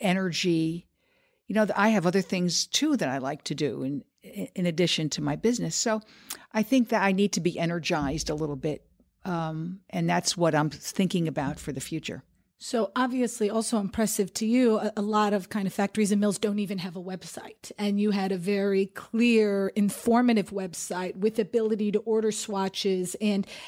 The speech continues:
Speaker 2: how much, if anything, do you rely on that kind of digital sphere on your website
Speaker 1: The
Speaker 2: for
Speaker 1: website
Speaker 2: your
Speaker 1: is a
Speaker 2: storytelling?
Speaker 1: tool,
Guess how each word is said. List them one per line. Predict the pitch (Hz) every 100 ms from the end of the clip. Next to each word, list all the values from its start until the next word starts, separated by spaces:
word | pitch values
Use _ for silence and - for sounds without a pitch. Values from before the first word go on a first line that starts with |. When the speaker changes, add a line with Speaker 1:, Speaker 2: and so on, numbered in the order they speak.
| -
Speaker 2:
how | - 269
much, | 262 262 247 - -
if | 220 -
anything, | 208 214 214
do | 202
you | 202 196
rely | 190 190 196 214 208 202
on | 185 190
that | 185
kind | - 196
of | 170
digital | 202 185 190
sphere | - 208
on | 185
your | 180
website | 175 165 - 190 170
Speaker 1:
The | - 196
Speaker 2:
for | 220
Speaker 1:
website | 214 214 180
Speaker 2:
your | 170
Speaker 1:
is | 151
a | 156
Speaker 2:
storytelling? | 190 202 - 214 170
Speaker 1:
tool, | 135 139 -